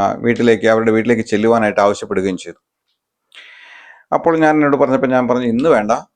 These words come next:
അടുത്ത ദിവസം ആകട്ടെ" എന്ന് പറഞ്ഞ് വീണ്ടും അതിനുവേണ്ടി പ്രാർത്ഥിച്ച് ഒരുങ്ങി പിറ്റേ ദിവസം ഞങ്ങൾ രണ്ടാളും കൂടി, ഞാനും മറ്റൊരു സഹോദരനും കൂടി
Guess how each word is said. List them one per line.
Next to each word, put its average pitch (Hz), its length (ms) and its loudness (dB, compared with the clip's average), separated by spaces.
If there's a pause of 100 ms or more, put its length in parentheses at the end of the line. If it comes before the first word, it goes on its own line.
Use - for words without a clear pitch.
(120)
അടുത്ത 123 180 -4
ദിവസം 135 260 0
ആകട്ടെ" 110 280 0
എന്ന് 107 140 0
പറഞ്ഞ് 101 240 -2
വീണ്ടും 123 360 0
അതിനുവേണ്ടി 110 420 -2
പ്രാർത്ഥിച്ച് 101 460 -2
ഒരുങ്ങി 101 320 -4
പിറ്റേ 123 280 -6
ദിവസം 104 320 -6 (800)
ഞങ്ങൾ 127 200 0
രണ്ടാളും 117 420 0
കൂടി, 98 200 -4 (180)
ഞാനും 110 340 -2
മറ്റൊരു 120 280 -4
സഹോദരനും 107 400 0
കൂടി 92 220 -4